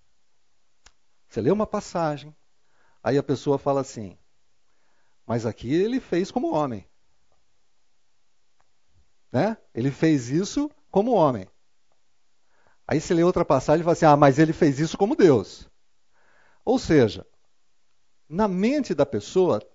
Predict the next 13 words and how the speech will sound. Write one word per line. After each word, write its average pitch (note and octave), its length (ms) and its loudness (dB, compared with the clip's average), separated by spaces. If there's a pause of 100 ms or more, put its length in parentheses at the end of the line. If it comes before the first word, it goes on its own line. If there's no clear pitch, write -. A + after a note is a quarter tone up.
(220)
Jesus F3+ 340 0
é G#3 40 4
esquizofrênico. F3+ 960 -4 (2500)
Pra C4 140 0
muitos, A#3+ 600 0
Jesus D#3 380 -4
é D3 40 -2
esquizofrênico. B2 800 -8 (460)
Uma A#3 240 4
hora A#3 320 8
ele A3 100 4
é G3+ 80 6
Deus, A3+ 680 4